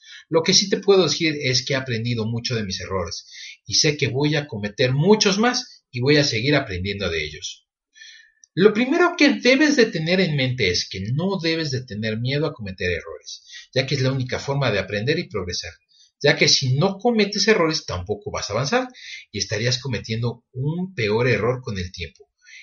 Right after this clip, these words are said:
y es el de no hacer nada. Como saben, y si no lo sabían, se están enterando de que soy contador público, con una maestría en administración y consultoría.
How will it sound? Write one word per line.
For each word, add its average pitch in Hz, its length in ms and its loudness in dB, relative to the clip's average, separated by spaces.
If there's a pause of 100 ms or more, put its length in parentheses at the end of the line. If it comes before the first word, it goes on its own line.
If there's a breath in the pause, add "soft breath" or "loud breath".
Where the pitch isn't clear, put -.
y 107 100 -6
es - 120 0
el 110 160 -2
de 92 180 -4
no 87 160 -6
hacer 87 220 -6
nada. - 360 -18 (1500 loud breath)
Como 147 200 2
saben, 233 600 6
y 151 120 -2
si 139 160 0
no 208 100 10
lo 240 100 12
sabían, 196 480 2
se 202 120 -2
están 170 240 0
enterando 151 500 0
de 113 100 -2
que - 120 -8
soy 123 200 -4
contador 98 600 -4
público, - 500 -12 (220 soft breath)
con 104 180 -8
una 131 160 0
maestría 127 520 0
en 147 80 2
administración 95 680 -4
y 101 60 -8
consultoría. - 600 -12